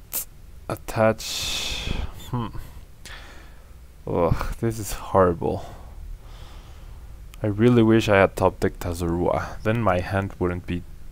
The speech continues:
too bad, but two Mega Turbos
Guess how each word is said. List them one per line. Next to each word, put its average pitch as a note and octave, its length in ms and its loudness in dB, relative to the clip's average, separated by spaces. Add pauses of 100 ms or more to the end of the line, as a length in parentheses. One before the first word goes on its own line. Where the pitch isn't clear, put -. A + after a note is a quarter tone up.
(140)
too G#2+ 240 0
bad, A2 400 4
but F2+ 160 0 (360)
two A#2+ 140 0
Mega C#3+ 240 4
Turbos C3 540 0